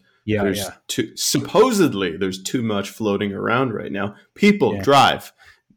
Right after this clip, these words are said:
Speaker 2: Yeah, no. These
Speaker 1: Yeah,
Speaker 2: are,
Speaker 1: yeah.
Speaker 2: these are the problems with speculative financial
Speaker 1: Ju-, yeah.
Speaker 2: mechanisms.
Speaker 1: Yeah.
Speaker 2: You can drive prices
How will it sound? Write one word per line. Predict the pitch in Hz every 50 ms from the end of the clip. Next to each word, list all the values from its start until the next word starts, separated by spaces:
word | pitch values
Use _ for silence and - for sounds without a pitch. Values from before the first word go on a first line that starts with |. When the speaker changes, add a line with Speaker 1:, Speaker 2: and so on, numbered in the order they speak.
| _ _ - - _ _ _
Speaker 2:
Yeah, | 113 117 120 107 90
no. | 92 98 107 101 85 80 - _
These | - 95 117 135 143 117
Speaker 1:
Yeah, | -
Speaker 2:
are, | 147 147 143 110
Speaker 1:
yeah. | 98 - - _ _
Speaker 2:
these | - 120 120 127
are | 143
the | 143 139
problems | 143 - - - 139 139 123 107 104 101 98 98 95 95 95 _ _ _ _
with | 107 107 -
speculative | - - - - - 104 107 107 - 123 120 120 123 123 120 113 117 120 - _ _ _ _ _ _ _ _ _ _ _ _ _ _ _ _ _
financial | - - 117 113 113 113 113 113 127 113
Speaker 1:
Ju-, | 113
yeah. | 120
Speaker 2:
mechanisms. | 127 135 147 95 90 92 90 87 - - - -
Speaker 1:
Yeah. | - - - - _ _ _
Speaker 2:
You | - 110 113
can | 113 - 117 113 110 107
drive | 104 104 104 104 110 110 113 117 120 120 117 - - _
prices | _ 131 123 120 120 123 120 117 110 -